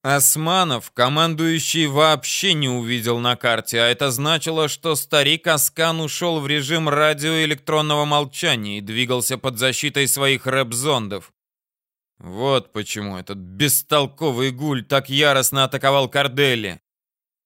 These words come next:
Более того, с одного из направлений в сектор боя мчалась и уже почти прибыла туда как раз та самая группа князя Романова,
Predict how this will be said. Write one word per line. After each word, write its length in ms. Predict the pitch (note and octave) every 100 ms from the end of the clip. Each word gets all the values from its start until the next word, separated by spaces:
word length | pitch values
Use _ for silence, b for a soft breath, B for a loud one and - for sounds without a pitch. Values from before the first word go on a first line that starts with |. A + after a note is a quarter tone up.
| _ -
Более 500 | D#2 G2+ B2 G#2+ G2
того, 340 | F#2+ F2 F#2
с 100 | -
одного 380 | A#2+ C3 C3+ D3+
из 120 | D3
направлений 680 | D3 C#3+ D3 C#3 D#3 D3+ D3
в 60 | B2+
сектор 360 | E3+ D3 C#3+
боя 300 | C3+ D#3 D3+
мчалась 600 | D3 C#3 D#3 D#3 D#3 C#3+
и 40 | D#3
уже 240 | C#3+ C#3+
почти 420 | D3+ C#3 - D#3
прибыла 460 | D3 C#3+ C3+ C#3+ D#3
туда 300 | D3+ D3 D3+
как 180 | D3 C3+
раз 280 | D#3 C#3 -
та 240 | E3 D#3
самая 500 | - E3 D#3+ D3+ D3
группа 380 | C#3 D#3+ D3 D3
князя 420 | A#2+ E3 C3+ C#3+
Романова, 640 | C#3+ D3+ E3+ B2+ A#2 A2